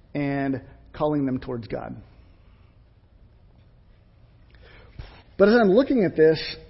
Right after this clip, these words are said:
um, this story, the, the question that's posed there and the answer that Jesus gives is kinda challenging to me. And, and I, I started to wonder, his answer, it doesn't specifically call out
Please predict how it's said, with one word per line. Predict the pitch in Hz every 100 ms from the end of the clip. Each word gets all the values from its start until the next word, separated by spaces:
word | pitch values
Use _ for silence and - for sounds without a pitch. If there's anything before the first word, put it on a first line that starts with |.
| - - - _ - _ _
um, | 175 175 165 160 - 190
this | 165 151
story, | - 233 202 151 135 - - - -
the, | 151
the | 160 151
question | - 226 233 - 185
that's | 156 147
posed | - 180 202 160 147
there | 147 143
and | 143
the | 147 175 220
answer | 233
that | 156 147
Jesus | 156 165 156 139
gives | 180 151
is | -
kinda | 180 165
challenging | - 180 170 131 123
to | 131
me. | 131 127 165
And, | 156 165 175
and | 160
I, | 160 160
I | 156
started | 147 185 190 160
to |
wonder, | 143 170 170 151 147 - - - - - _ - - - - - _ _ _ _
his | - 175
answer, | 196 247 - 165 156 151 - -
it | -
doesn't | 185 208 175
specifically | - - 175 214 190 180 160
call | 147 - 170 156
out | 185 135 -